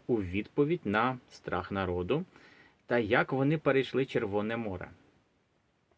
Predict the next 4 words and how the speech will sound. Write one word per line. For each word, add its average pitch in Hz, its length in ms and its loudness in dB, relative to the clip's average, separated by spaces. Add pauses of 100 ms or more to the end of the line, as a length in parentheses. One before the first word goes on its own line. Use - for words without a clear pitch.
(100)
Моїсей 107 420 2
проголошує: 104 760 2 (1040)
Не 117 200 2
бійтеся, 135 760 2